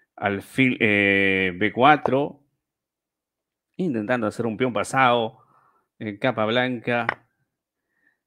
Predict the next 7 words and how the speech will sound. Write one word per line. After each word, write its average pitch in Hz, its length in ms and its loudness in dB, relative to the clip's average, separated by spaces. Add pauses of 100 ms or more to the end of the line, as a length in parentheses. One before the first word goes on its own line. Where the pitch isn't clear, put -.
(260)
Se 117 100 -10
simplifican 101 540 -8
las 92 120 -8
cosas. - 720 -4 (4000)
Torre 107 420 0
E 101 140 -6
tres. 104 640 -4